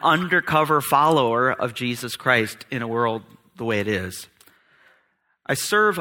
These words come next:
on a group that oversees work behind the bamboo curtain in East Asia and China. Just heard a report recently,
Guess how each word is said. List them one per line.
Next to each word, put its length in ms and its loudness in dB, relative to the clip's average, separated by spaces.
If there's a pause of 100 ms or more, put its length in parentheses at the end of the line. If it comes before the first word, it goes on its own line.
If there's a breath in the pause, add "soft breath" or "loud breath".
(100)
on 220 2
a 220 -2
group 320 -6
that 120 2
oversees 760 -4 (580)
work 380 -8
behind 520 -2
the 80 -6
bamboo 400 -6
curtain 580 -8 (280 loud breath)
in 180 -10
East 300 -6
Asia 400 -6
and 140 -10
China. 480 -8 (1800 loud breath)
Just 200 -6
heard 160 2
a 40 2
report 460 -2 (140)
recently, 580 -4